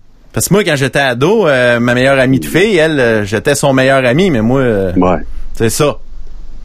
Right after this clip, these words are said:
Speaker 2: Alors, tu sais, as-tu pensé, Dylan, qui, lui, il est en amour fou avec Charlie, mais Charlie, elle veut juste comme meilleure amie. Il va
Speaker 1: Ah.
Speaker 2: brailler, le petit.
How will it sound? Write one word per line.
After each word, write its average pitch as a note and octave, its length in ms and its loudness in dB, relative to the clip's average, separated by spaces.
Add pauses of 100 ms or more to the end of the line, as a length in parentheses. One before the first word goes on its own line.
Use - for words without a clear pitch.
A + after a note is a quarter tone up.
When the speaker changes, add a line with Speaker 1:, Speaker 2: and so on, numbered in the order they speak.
(160)
Speaker 2:
Alors, A2+ 260 2 (220)
tu - 120 0
sais, E3+ 100 0
as-tu D3+ 220 -2
pensé, F#3 520 0 (560)
Dylan, D3+ 540 2
qui, B2+ 180 0
lui, E3 420 2 (220)
il A#2+ 80 2
est A#2+ 120 0
en C3+ 120 2
amour C#3 400 2
fou F3 300 2
avec B2 180 0
Charlie, B2 540 2 (280)
mais G#2+ 80 2
Charlie, C3 400 2
elle C3 120 2
veut A#2+ 140 0
juste D3 240 0
comme A#2 280 0
meilleure A#2 400 2
amie. A2+ 300 2 (260)
Il - 40 -10
va C#3 80 0
Speaker 1:
Ah. - 20 0
Speaker 2:
brailler, D#3 460 0
le F#3+ 100 0
petit. - 340 0